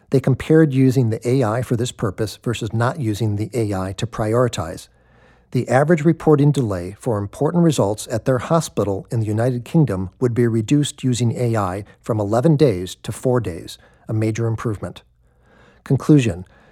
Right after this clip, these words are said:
Doctor William Offerman is from the Department of Radiology at the University of Utah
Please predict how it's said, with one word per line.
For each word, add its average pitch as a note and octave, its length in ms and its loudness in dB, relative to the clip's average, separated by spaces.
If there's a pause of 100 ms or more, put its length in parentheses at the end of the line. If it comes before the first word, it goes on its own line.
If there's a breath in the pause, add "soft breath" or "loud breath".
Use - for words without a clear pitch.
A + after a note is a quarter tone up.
(200 soft breath)
Doctor B2+ 320 2
William D3+ 460 4
Offerman A2 640 0
is A2 160 -4
from A#2+ 160 0
the A2 80 0
Department A#2+ 460 0
of D3 80 0
Radiology A2 720 2
at G#2+ 100 -4
the G#2 80 -8
University G#2+ 560 -4
of A2+ 120 -2
Utah F2+ 420 -2